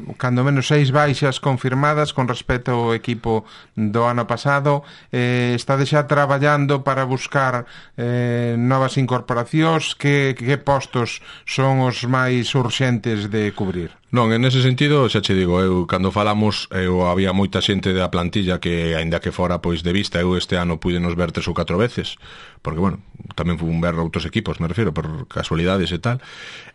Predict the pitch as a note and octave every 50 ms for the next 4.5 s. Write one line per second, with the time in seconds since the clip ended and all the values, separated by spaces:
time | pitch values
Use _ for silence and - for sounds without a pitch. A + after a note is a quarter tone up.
0 | _ - A2 G#2 F#2+ F#2+ F2+ F2 E2 E2 D#2 D#2 D#2 D2+ D2+ D2 - - - -
1 | F#2+ G2+ G2 E2+ D#2+ - F#2 F#2+ F#2 E2+ G2 F#2+ F#2 F#2 F#2+ F#2 F2 - G2+ G2
2 | F#2+ F2 E2+ F#2 F2+ G#2 G2 F#2 G#2 F2+ F#2 F#2 - A2 G2+ G2 F2+ E2 - -
3 | F2+ F2 - G2 F2+ F2 F2+ F2+ F2 F2+ F2 E2+ E2 - - F#2 - - F2+ -
4 | F2 E2+ E2 E2+ E2+ E2 D#2+ D#2 D2+ -